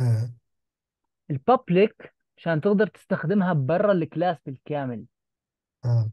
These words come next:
Speaker 1: فهمت.
Speaker 2: تمام؟ بابليك شو
Speaker 1: فهمت.
Speaker 2: يعني؟ يعني معمم،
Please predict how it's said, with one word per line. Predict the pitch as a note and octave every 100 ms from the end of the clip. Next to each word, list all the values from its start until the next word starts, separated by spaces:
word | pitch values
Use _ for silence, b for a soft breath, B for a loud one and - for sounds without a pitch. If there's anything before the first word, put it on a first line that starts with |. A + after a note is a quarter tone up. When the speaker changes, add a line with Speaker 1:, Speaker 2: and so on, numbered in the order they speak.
| -
Speaker 1:
فهمت. | A2 A#2 B2+ - _ -
Speaker 2:
تمام؟ | A#2+ E3+ C#4+ _ _ _ b b -
بابليك | A#3 B3 A#3
شو | B2
Speaker 1:
فهمت. | A3+
Speaker 2:
يعني؟ | G3+ G3 A#3 _ _ -
يعني | C#3+ F3 F#3+
معمم، | F3+ D#3 D3 E3+ D3+ A#2 F#2+